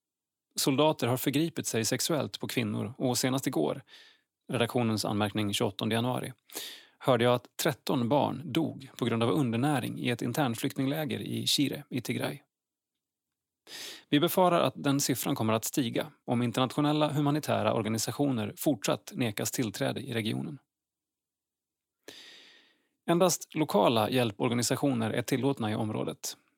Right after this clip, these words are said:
vilket är förödande med tanke på de stora behoven. Därför är samarbetet med E F S särskilt viktigt, betonar Hadera, och berättar att rörelsen redan har skickat fyra komma sex miljoner etiopiska birr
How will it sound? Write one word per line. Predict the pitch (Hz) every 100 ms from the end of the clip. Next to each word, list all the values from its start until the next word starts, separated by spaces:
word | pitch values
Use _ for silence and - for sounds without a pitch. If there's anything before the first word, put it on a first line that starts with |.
| _ -
vilket | 131 -
är | 113
förödande | 117 127 160 156 - - 120 _ -
med | 123
tanke | 120 107 113
på | 120
de | 110
stora | 107 131 120
behoven. | 110 117 117 131 - _ _ _ _ _ _ - - - -
Därför | 147 151 151
är | 135
samarbetet | - 160 143 135 151 127
med | 117
E | 135
F | 127 -
S | 107 -
särskilt | - 156 170 -
viktigt, | 135 - - - - _
betonar | - 120 110 104
Hadera, | 110 - - - _ - - - -
och | - 143
berättar | 143 135
att | 143 -
rörelsen | - 165 151 170 165
redan | 135 104
har | 113
skickat | - 117 120 - -
fyra | - 165 156
komma | 170 139 127
sex | 165 - 131
miljoner | 123 151 156 113 104
etiopiska | 123 131 107 127 117 135
birr | 147 -